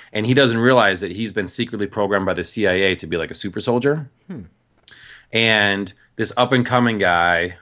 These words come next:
Speaker 1: um, played by Eric from That seventies Show, can't remember his name.
Speaker 2: Oh, yeah.
Speaker 1: He, uh, Topher Grace, Topher Grace, uh, decides that he's got better super soldiers, and he goes into town to wipe out this guy so they can start over, and it activates him.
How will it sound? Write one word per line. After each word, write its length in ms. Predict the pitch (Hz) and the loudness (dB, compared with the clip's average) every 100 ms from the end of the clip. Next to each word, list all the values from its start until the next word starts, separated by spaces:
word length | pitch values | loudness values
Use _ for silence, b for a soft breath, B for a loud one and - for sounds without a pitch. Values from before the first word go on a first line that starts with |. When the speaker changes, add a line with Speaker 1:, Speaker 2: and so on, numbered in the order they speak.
| - | -10
Speaker 1:
um, 600 | 95 90 87 85 87 87 85 | -4 -4 -4 -6 -6 -6 -6
played 320 | 101 95 87 | -4 -4 0
by 320 | 87 85 85 | 2 2 2
Eric 300 | 95 101 95 | 4 4 4
from 120 | 101 | -2
That 160 | 92 80 | -6 -4
seventies 420 | 98 87 78 76 _ _ | -6 -6 -10 -14 _ _
Show, 320 | - - - - | -12 -10 -12 -8
can't 140 | 95 | -8
remember 180 | 82 76 | -6 -6
his 80 | 78 | -6
name. 220 | 78 76 | -8 -8
Speaker 2:
Oh, 60 | 107 95 | -14 -18
yeah. 60 | 85 B | -20 B
Speaker 1:
He, 180 | 120 117 | 0 2
uh, 40 | 104 | 4
Topher 300 | 165 156 135 | 4 4 4
Grace, 260 | 98 71 | 4 2
Topher 200 | - 101 | -2 -2
Grace, 280 | - - - - _ b b b | -6 -8 -10 -12 _ b b b
uh, 380 | - 104 196 190 | 2 4 6 4
decides 420 | - - 120 113 | 0 0 2 2
that 120 | 98 87 | 0 -4
he's 200 | 135 127 | -4 0
got 180 | 107 | 0
better 160 | 90 107 | 2 0
super 200 | 104 117 | -4 -8
soldiers, 340 | 127 123 120 98 | -6 -4 -4 -6
and 100 | 98 | -6
he 60 | |
goes 220 | 101 104 | -4 -4
into 120 | 101 98 | -4 -4
town 180 | 110 98 | -4 -2
to 80 | |
wipe 280 | 82 90 98 | 0 -2 0
out 140 | 92 90 | -2 -2
this 160 | 90 | -4
guy 400 | 95 90 98 107 - _ | 0 4 4 0 -8 _
so 160 | - 98 | -8 -4
they 100 | 90 | -4
can 140 | 90 | -6
start 260 | 82 98 87 | -4 0 0
over, 420 | 90 95 113 123 B B B | 0 0 0 -2 B B B
and 340 | 101 101 95 90 | 0 4 4 2
it 180 | 92 - | -2 2
activates 560 | 117 131 117 90 85 - | 2 2 -2 -4 -6 -8
him. 280 | 76 90 | -10 -14